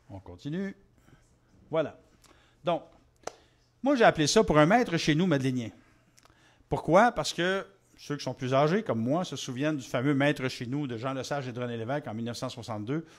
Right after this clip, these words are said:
où on disait : « On veut devenir indépendant des énergies fossiles, on veut développer notre économie. » Donc, ça va être bon pour le portefeuille collectif des Québécois,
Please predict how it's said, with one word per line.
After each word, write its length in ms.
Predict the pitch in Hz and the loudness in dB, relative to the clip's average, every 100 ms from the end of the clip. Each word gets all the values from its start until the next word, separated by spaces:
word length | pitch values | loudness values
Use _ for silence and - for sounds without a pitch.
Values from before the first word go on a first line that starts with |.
| _ | _
où 100 | 120 | -6
on 60 | 120 | -6
disait : « 260 | 101 123 147 | -6 -6 -4
On 80 | 117 | -6
veut 100 | 120 | -8
devenir 320 | 117 131 135 | -8 -6 -4
indépendant 420 | 139 135 131 139 | -4 -4 -2 -2
des 140 | 123 | -2
énergies 300 | 120 120 117 | -4 -6 -8
fossiles, 380 | 127 104 - 170 | -12 -12 -10 -8
on 80 | 139 | -6
veut 100 | 117 | -4
développer 420 | 120 147 160 180 | -2 0 2 2
notre 180 | 143 139 | -2 -4
économie. » 480 | 139 139 123 156 202 - - - - | -6 -6 -4 -6 -8 -16 -20 -20 0
Donc, 180 | 226 190 | 2 4
ça 100 | 151 | 4
va 100 | 143 | 4
être 160 | 123 | 2
bon 320 | 117 185 220 208 - - _ | 6 8 8 4 -10 -20 _
pour 120 | - 147 | -2 -2
le 100 | 147 | 0
portefeuille 540 | 208 - 185 202 190 | -2 0 2 4 4
collectif 540 | 180 156 151 175 156 | 4 4 4 2 2
des 100 | 123 | 0
Québécois, 500 | 117 123 156 214 220 | -4 -4 -2 -2 -4